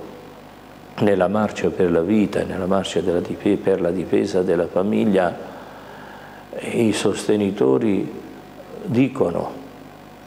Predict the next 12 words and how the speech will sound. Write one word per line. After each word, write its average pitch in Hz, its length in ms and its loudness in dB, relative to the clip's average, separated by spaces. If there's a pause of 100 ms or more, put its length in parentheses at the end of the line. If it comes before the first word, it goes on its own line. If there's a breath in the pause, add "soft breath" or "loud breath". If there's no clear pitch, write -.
(320)
e 123 140 2
continuano 110 720 2
anche 110 600 4
a - 140 0
trasmettere 110 960 2
con 104 180 2
apposita 95 680 2
testimonianza, 98 1080 2
documentazione 90 920 2
giuridica 92 640 2
e 85 80 0
quant'altro 92 1040 0